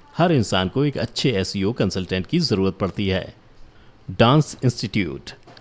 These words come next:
अगर आपको डांस करना और सिखाना अच्छा लगता है, तो आप अपना डांस इंस्टीट्यूट भी शुरू कर सकते हैं। यहाँ बता दें कि आपको इसके लिए किसी भी तरह के इन्वेस्टमेंट की ज़रूरत नहीं है, क्योंकि ये सारा काम आप बिल्कुल फ्री में शुरू कर सकते हैं। आप अपना डांस इंस्टीट्यूट अपने घर से ही शुरू कर सकते हैं।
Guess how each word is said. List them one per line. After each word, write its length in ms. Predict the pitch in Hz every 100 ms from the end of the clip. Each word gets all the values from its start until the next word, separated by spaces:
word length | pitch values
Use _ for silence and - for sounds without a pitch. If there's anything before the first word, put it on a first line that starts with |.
| -
अगर 200 | 165 214
आपको 180 | 196 214
डांस 240 | 151 147
करना 260 | - 135 147
और 100 | 143
सिखाना 340 | - 127 131
अच्छा 200 | 120 -
लगता 300 | 127 120 131
है, 120 | 139 156
तो 100 | 135
आप 200 | 104 101
अपना 240 | 104 101
डांस 280 | 90 92 104
इंस्टीट्यूट 400 | 98 92 107 110
भी 140 | 120
शुरू 200 | 123 139
कर 120 | 135
सकते 300 | 135 151 -
हैं। 120 | 175 226 - - - -
यहाँ 140 | 160
बता 160 | 180 175
दें 140 | 202
कि 100 | 202
आपको 260 | 185 156 175
इसके 200 | 143 165
लिए 160 | 156 156
किसी 260 | 135 139
भी 80 | 135
तरह 180 | 123 120
के 100 | 131
इन्वेस्टमेंट 420 | 110 98 - 110
की 100 | 117
ज़रूरत 320 | 101 113 120
नहीं 180 | 131 160
है, 120 | 214 - -
क्योंकि 240 | 135 139
ये 140 | 120
सारा 280 | 110 104 98
काम 320 | 90 95 120 -
आप 160 | 107 110
बिल्कुल 380 | 98 95 139 143
फ्री 260 | - 113
में 160 | 104 151
शुरू 280 | - 139 110
कर 140 | 98
सकते 320 | - 95 101
हैं। 200 | 71 - - - - - - -
आप 140 | 123 120
अपना 280 | 110 135 120
डांस 300 | 104 107 110
इंस्टीट्यूट 460 | - - 117 131
अपने 220 | 123 110
घर 160 | 95 101
से 160 | 104 123
ही 140 | 135
शुरू 200 | 151 151
कर 140 | 147
सकते 260 | 127 139 170
हैं। 140 | 196